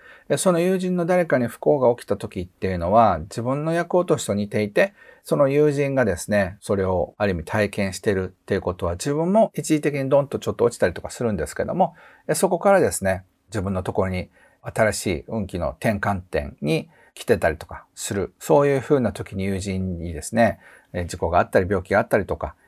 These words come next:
え、するんだと思います。まあ、そうやって運気が変わっていくタイミングで、もっとね、友達のことを助けてあげられるっていうふうなことにもなりますし、そういうふうな友人に不幸があったりとか、友人が亡くなったりとかすることによって、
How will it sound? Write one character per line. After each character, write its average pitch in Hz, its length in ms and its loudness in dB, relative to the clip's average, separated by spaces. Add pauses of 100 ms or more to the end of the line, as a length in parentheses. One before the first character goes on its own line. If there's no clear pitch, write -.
(140)
え、 98 140 -4
す - 180 -8
る 101 80 -2
ん 92 40 -4
だ 80 120 -4
と 90 100 -4
思 101 120 0
い 95 40 -2
ま 92 120 -4
す。 - 200 -10 (300)
ま 131 120 4
あ、 - 20 0
そ 175 140 2
う 175 40 6
や 175 80 6
っ 165 40 -4
て 160 140 2
運 151 180 4
気 143 120 0
が 101 160 4
変 123 100 2
わ 127 80 4
っ 123 40 -2
て 123 140 0
い 117 40 0
く 120 80 -8
タ 120 180 0
イ 123 40 -4
ミ 123 140 -4
ン 123 60 -6
グ 123 100 -4
で、 190 220 2 (380)
も 139 100 4
っ 160 40 0
と 120 120 2
ね、 139 240 2 (120)
友 107 180 -4
達 92 180 -4
の 95 60 -4
こ 92 100 -4
と - 100 -2
を 80 80 -4
助 - 260 -6
け 90 60 -4
て 92 60 -2
あ 95 40 -4
げ 98 120 -2
ら 101 100 0
れ 98 100 2
る 98 100 -2
っ - 20 -8
て 87 240 -4
い 85 100 -2
う - 20 -6
ふ - 120 -10
う 92 40 0
な 73 120 -4
こ 85 120 -8
と 78 120 -4
に 78 100 -6
も 73 100 -8
な 95 120 0
り 117 80 0
ま 135 120 2
す - 160 -6
し、 - 260 -6 (360)
そ 139 220 4
う 131 40 4
い 127 140 2
う - 20 -2
ふ 120 160 0
う 117 60 4
な 92 280 0
友 104 200 0
人 95 260 -4
に 92 220 -4 (260)
不 - 120 -20
幸 101 160 2
が 87 100 2
あ 90 40 0
っ 87 60 -6
た 90 120 -6
り 80 80 -6
と 78 100 -10
か、 85 320 -4
友 98 160 -4
人 87 160 -6
が 87 80 -4
亡 110 140 0
く 127 80 -4
な 120 80 4
っ 117 60 -4
た 117 100 2
り 110 80 2
と - 100 -6
か 87 60 -8
す - 140 -2
る 131 100 2
こ 143 100 0
と 127 100 -2
に 131 60 -4
よ 127 100 -2
っ 120 60 -10
て、 214 280 4